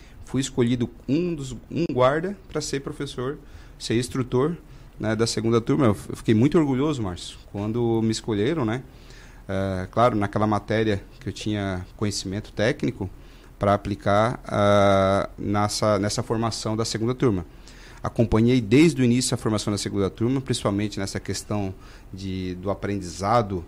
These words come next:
de rua, que é o operacional, acompanhei, porque eu também gerenciava a guarda.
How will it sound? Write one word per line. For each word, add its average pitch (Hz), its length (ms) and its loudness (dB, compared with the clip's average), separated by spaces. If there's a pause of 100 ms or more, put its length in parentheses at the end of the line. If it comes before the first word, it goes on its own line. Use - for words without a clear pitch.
(240)
de 90 140 -10
rua, 123 400 -4 (240)
que - 80 -8
é - 20 -2
o 95 60 -2
operacional, 98 720 -2
acompanhei, 98 680 -2 (280)
porque 113 160 -4
eu 107 40 2
também 123 280 0
gerenciava 113 540 0
a 101 40 0
guarda. 90 380 -2